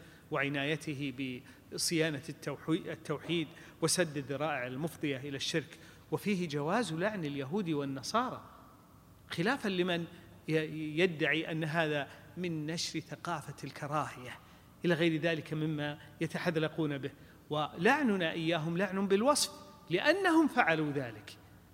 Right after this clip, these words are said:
لا نلعنهم لمجرد أنهم من، آه، عرق كذا أو من نسل كذا أو يسكنون في كذا، لا، لأنهم أشركوا بالله العظيم، هذا سر ذلك. ولهذا قال ربنا عز وجل: "لعن الذين كفروا من بني إسرائيل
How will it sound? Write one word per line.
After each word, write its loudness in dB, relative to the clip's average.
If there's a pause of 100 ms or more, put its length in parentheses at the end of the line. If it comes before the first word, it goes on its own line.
(100)
لا 6
نلعنهم 4
لمجرد 4
أنهم 0 (360)
من، 4 (200)
آه، 0
عرق 6
كذا 4
أو 4
من 2
نسل -2
كذا 0
أو 0
يسكنون -2
في -6
كذا، -2 (200)
لا، 2 (260)
لأنهم 2
أشركوا 2
بالله 2
العظيم، -2 (320)
هذا 4
سر 0
ذلك. 2 (340)
ولهذا 4
قال 2
ربنا -2
عز -2
وجل: -2 (260)
"لعن 4
الذين -2
كفروا 2
من 2
بني 0
إسرائيل 0